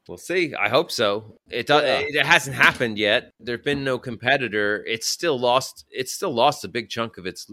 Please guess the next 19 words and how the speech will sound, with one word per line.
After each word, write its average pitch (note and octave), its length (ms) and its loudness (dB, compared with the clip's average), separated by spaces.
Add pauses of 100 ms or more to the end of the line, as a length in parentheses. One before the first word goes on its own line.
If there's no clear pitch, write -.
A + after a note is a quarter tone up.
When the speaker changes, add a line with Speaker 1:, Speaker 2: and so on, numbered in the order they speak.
(100)
Speaker 1:
user G#2+ 300 -10
base. E2+ 440 -10 (260)
Speaker 2:
Yeah. F#2+ 280 2 (320)
Yeah, G2 160 -2
it F2 60 -8
did. F#2+ 260 -2 (560)
Speaker 1:
<laughs> - 120 -14 (500)
I E3+ 40 -6
mean, D3+ 440 -2
Speaker 2:
<laughs> C#3+ 40 -2
Speaker 1:
they C3+ 80 2
d-, C3+ 220 -10
they C3 180 2
haven't D3 300 2
shown C#3 220 -2
up C3 140 -2
elsewhere. A#2 540 0 (140)
It's - 240 -6
just, - 300 -2